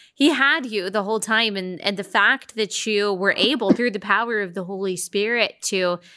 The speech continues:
turn towards him and to learn how to rejoice, that's not something that we can do in our flesh. That's something that can only be accomplished through the power of the Holy Spirit. So what a testament to the faithfulness of God, to the perseverance of God, to the pursuit of God after our hearts,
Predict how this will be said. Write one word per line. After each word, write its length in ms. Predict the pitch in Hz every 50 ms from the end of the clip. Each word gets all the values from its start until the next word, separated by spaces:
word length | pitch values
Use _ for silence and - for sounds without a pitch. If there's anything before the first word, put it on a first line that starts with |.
| - _ _ -
turn 280 | - 233 254 285 294
towards 360 | - - 220 196 190 170 -
him 240 | 202 190 180 180 175
and 80 | 180 175
to 80 | 196 180
learn 280 | 175 190 190 247 294
how 360 | 302 262 240 214 202 202 196 190 -
to 160 | - - 196
rejoice, 520 | 175 175 180 175 - - 175 175 175 175 170
that's 280 | - 220 - - -
not 200 | - 453 - -
something 360 | - 269 262 262 - 311 277 214
that 140 | 226 185
we 120 | 196 202 185
can 220 | - 220 202 180
do 280 | 151 - 196 233 269 262
in 100 | 226 185
our 140 | 165 165 175
flesh. 460 | - - 165 - - - 202 - -
That's 200 | - 277 285 -
something 340 | 370 311 285 - 294 254 214
that 140 | 185 143 -
can 120 | - 180
only 320 | 175 202 269 311 330 320 220
be 160 | 175 175 170
accomplished 520 | 160 - - 175 170 175 180 180 175 -
through 120 | - 202 175
the 80 | 175
power 240 | 170 196 185 180 175
of 60 | 175
the 80 | 180 170
Holy 220 | 175 180 185 180
Spirit. 460 | 170 - - - - - - - - - - - - - - - _ _ -
So 280 | - 262 247 226 220 208
what 240 | 190 220 294 392
a 40 | 440
testament 500 | - 277 269 277 277 - 240 220 196 190
to 100 | - 220
the 80 | 190 196
faithfulness 720 | - - 208 220 233 - - - 208 202 190 185 180 -
of 100 | 185 165
God, 300 | 156 196 190 185 190 185
to 80 | - 190
the 80 | 185
perseverance 720 | 190 - - 226 - 202 170 160 190 208 220 226 220 214 -
of 140 | 190 175 165
God, 340 | 190 185 175 175 180 180 170
to 60 | 202
the 80 | 175 -
pursuit 640 | - - 202 180 - - - 240 247 262 269 254
of 140 | 233 190 175
God 360 | - 202 185 180 175 180 180 - -
after 340 | 190 208 214 - - 202
our 140 | 185 180 175
hearts, 420 | 165 185 196 202 190 175 - -